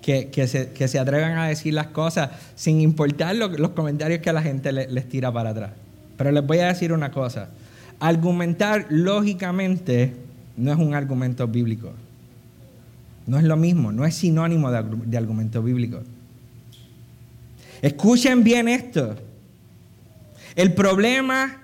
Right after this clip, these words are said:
de la iglesia cuando argumenta es que está tratando de ser lógico y el diseño de Dios en la cultura no es lógico. So, para yo poder argumentar correctamente y bíblicamente, yo tengo que conocer cómo Dios hizo las cosas.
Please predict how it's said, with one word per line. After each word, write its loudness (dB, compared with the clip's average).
de 0
la 2
iglesia 0
cuando -2
argumenta -2
es -4
que -4
está -2
tratando -4
de -4
ser -2
lógico -2
y 0
el 0
diseño 0
de 0
Dios 0
en 0
la -2
cultura 2
no 0
es -4
lógico. 0
So, 4
para 6
yo 6
poder 2
argumentar 4
correctamente 0
y 0
bíblicamente, 2
yo 2
tengo 0
que -2
conocer -2
cómo -4
Dios 0
hizo -4
las -8
cosas. -14